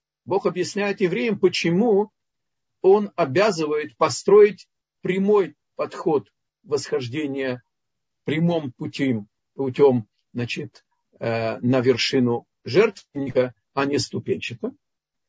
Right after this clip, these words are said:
Что все же подъем по ступеням может показаться неким пренебрежением к святости жертвенника.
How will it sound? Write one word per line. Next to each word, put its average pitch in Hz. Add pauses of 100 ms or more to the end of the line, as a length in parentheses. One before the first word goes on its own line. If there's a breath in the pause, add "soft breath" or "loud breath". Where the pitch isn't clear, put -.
(1000)
Что -
все 294
же 208
подъем 190
по 214
ступеням 233
может 247 (140)
показаться 196
неким 214
пренебрежением 196 (220)
к -
святости 202
жертвенника. 170